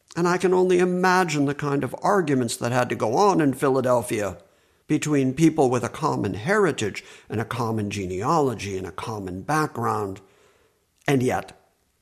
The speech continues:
the church at Philadelphia considered the word of Jesus, the name, the reputation of Jesus, to be more important than their own heritage, their own background, their own genealogy.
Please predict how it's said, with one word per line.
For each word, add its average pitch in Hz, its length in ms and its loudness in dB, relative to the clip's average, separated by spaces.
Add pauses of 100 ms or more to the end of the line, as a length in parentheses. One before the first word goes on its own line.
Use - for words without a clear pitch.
the 139 120 -2
church 160 300 0
at 143 140 -4
Philadelphia 117 800 0 (640)
considered 120 640 0 (140)
the 123 140 -4
word 165 300 4
of 143 100 -2
Jesus, 127 580 -2 (320)
the 147 180 0
name, 131 440 2
the 123 120 -2
reputation 131 800 0
of 113 120 -4
Jesus, 107 500 -6 (380)
to - 80 -10
be 127 160 2
more 151 320 4
important 139 520 0 (300)
than 117 200 0
their 117 240 -2
own 170 280 2
heritage, 180 720 -2
their 135 200 0
own 208 400 2
background, 139 580 -2
their 117 260 -2
own 240 300 2
genealogy. 190 960 4